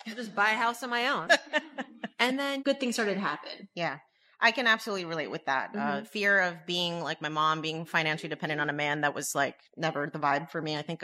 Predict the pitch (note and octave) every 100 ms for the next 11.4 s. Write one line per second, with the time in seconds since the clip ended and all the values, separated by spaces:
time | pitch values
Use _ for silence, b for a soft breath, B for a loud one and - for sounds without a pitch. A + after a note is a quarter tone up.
0 | - D#3+ C#3+ B2+ D#3 C#3 C#3+ C#3 C#3 C3
1 | A#2+ C#3+ C#3 A#2 F#2 B2 C3+ B2+ - -
2 | C3 F#3 A#3+ E3+ C#3 A#2 F#2+ - D#3+ D#3
3 | C#3+ B B B F3+ E3 C#3 - D#3+ D3+
4 | C#3+ C3+ C#3 C#3 A#2+ - D3+ C3+ - B
5 | B B F3 G3 A#3 D#4 C#4 A3+ F#3 -
6 | - F#3+ F#3 F3 - F#3+ F#3 F#3+ F#3+ G#3
7 | C4+ D4+ - - G3+ C4 B3 B3 - G#3+
8 | - G3 F3+ D#3+ E3+ E3+ - F#3 E3+ G#3+
9 | A#3+ A#3+ - G#3 F#3 E3 E3+ - A#3+ D4
10 | D4 - b b b b - A#3 G#3+ G3+
11 | G3+ G#3 G#3